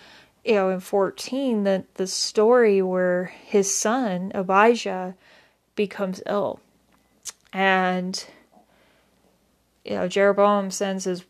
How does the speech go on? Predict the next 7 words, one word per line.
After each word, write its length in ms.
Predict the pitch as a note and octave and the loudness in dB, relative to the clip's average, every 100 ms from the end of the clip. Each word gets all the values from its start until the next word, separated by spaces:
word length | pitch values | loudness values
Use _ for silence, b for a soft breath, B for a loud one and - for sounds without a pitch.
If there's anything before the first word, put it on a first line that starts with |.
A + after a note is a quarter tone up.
| - | 0
wife 640 | C4+ C4 F#3 F#3 - - _ _ _ | 2 4 2 0 -10 -20 _ _ _
to 140 | - G3+ | 0 4
go 160 | G3+ | 4
to 120 | F#3+ | 2
this 260 | F#3+ F#3 F3 | 0 -2 -4
prophet 760 | - - G3+ B3 B3+ F3 - - _ _ - | -8 0 2 2 -2 -4 -4 -8 _ _ -16
to, 680 | - G3+ F#3+ F#3 F3+ F#3 | -2 2 4 2 0 0